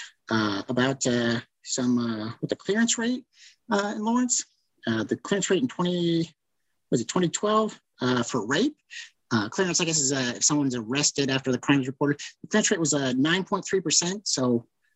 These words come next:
uh, like, nine out of ten rapists were not arrested, uh, when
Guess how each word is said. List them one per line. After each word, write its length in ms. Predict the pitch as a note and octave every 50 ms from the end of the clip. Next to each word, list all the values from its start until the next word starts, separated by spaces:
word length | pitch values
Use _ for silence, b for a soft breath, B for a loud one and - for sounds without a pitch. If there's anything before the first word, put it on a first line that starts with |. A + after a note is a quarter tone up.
| _ _ -
uh, 180 | G#2+ G#2 F#2+
like, 160 | F#2 G#2+ G#2 -
nine 400 | C3 C#3 D#3 E3 D#3+ D#3+ D#3 D#3+
out 100 | D#3 D3+
of 80 | C3+
ten 240 | - - E3 D3 C#3+
rapists 560 | C3+ C#3+ C#3+ C#3+ - D#3 D3 - - - - - - - _ _
were 100 | - B2
not 280 | C3 C#3 C3+ C3+ C3+ - _ _ _ _ _ _ _ _ _ -
arrested, 520 | - A#2 C3 C#3 C#3 - - C#3+ C#3 C3+ C3
uh, 360 | A#2 A#2+ A2+ A2+ A2+ A2+ A#2
when 380 | A2 A#2 A#2+ A#2 A#2 A2+ -